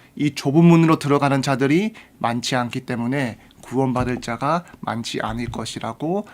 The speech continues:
말씀하십니다. 이 좁은 문으로 들어가지 않는 자 누굽니까? 행악하는 자들이라고 하나님이 말씀하십니다. 그러면 무엇을 말씀하시는 겁니까, 예수님이? "믿음으로 구원받는 거 아닙니까?"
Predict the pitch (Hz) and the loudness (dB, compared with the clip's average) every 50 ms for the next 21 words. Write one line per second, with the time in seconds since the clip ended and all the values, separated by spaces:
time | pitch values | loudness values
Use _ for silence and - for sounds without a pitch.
0 | - - - 113 107 107 - - 107 101 - - - - - - - - - - | -18 -12 -10 -8 -8 -8 -8 -10 -12 -12 -12 -14 -16 -16 -18 -18 -20 -20 -20 -20
1 | - - - - 190 196 175 - - 143 143 160 196 208 202 202 196 190 185 175 | -20 -10 -4 0 0 0 2 2 2 2 4 6 8 8 8 8 8 6 6 6
2 | 175 143 147 151 151 156 143 143 131 135 139 139 127 131 113 101 92 - - - | 6 4 6 6 8 6 6 4 2 2 2 2 2 0 0 -2 -4 -8 -16 -20
3 | - _ - 113 117 117 123 127 120 117 117 - 127 147 175 196 196 - - - | -20 _ -12 -8 -6 -2 -2 -2 -2 -2 -4 -4 -2 -2 -2 -4 -6 -10 -18 -20
4 | - _ _ _ _ _ - - - 151 151 151 147 - - 120 113 110 104 - | -20 _ _ _ _ _ -16 -12 -8 -6 -6 -6 -6 -6 -8 -8 -8 -8 -8 -10
5 | 107 104 - 104 101 95 98 92 - 120 135 - - 202 - _ _ _ _ _ | -10 -10 -10 -10 -10 -10 -12 -12 -10 -10 -8 -8 -8 -10 -12 _ _ _ _ _
6 | _ - - 123 120 113 107 104 101 107 127 - 190 185 - _ _ _ _ - | _ -10 -6 -4 -4 -4 -4 -6 -8 -8 -8 -8 -8 -10 -12 _ _ _ _ -12
7 | 98 98 95 - - 110 98 92 - - - - - - _ _ _ _ _ _ | -12 -10 -10 -10 -12 -12 -12 -12 -14 -18 -20 -20 -20 -20 _ _ _ _ _ _
8 | _ - - - - - - - - _ - - 175 196 208 190 147 - - - | _ -20 -20 -20 -20 -20 -20 -20 -20 _ -2 2 4 4 6 4 2 0 -4 -12
9 | - 110 117 123 139 156 - - 233 220 196 170 - 175 147 - - 135 117 123 | -14 -6 0 2 2 2 2 2 2 4 2 2 0 0 -2 0 -2 -2 -2 -2
10 | 120 113 107 107 110 104 117 113 110 107 107 117 160 196 - - - - - - | -4 -4 -4 -6 -6 -4 -2 -2 -2 -2 -2 -2 -4 -4 -6 -10 -16 -20 -20 -20
11 | - - - - - - 180 185 - - - _ _ _ _ - - - - - | -18 -18 -18 -18 -18 -20 -20 -20 -20 -20 -20 _ _ _ _ -20 -18 -18 -18 -18
12 | - - - 139 156 143 196 220 214 202 190 180 156 - - 143 143 139 139 131 | -20 -6 0 2 4 6 8 8 8 10 10 8 6 8 6 6 6 6 6 4
13 | 131 135 135 120 113 113 127 127 123 123 123 - 135 147 165 214 233 | 4 4 4 4 2 2 2 2 2 2 0 0 0 0 0 0 -4